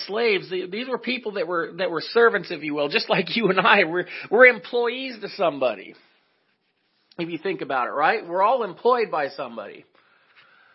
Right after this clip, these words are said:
So if, if somebody was to work for you,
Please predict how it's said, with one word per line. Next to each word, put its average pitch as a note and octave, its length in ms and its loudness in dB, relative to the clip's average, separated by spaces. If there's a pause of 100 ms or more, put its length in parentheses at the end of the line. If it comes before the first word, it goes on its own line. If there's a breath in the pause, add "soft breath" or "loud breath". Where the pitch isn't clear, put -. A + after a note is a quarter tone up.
(460 soft breath)
So G#3 380 2 (360)
if, - 220 -10
if G3 220 4
somebody C#4+ 420 6
was A3+ 280 2
to G3+ 40 2
work A#3+ 380 4
for D3 180 0
you, C#3 240 -4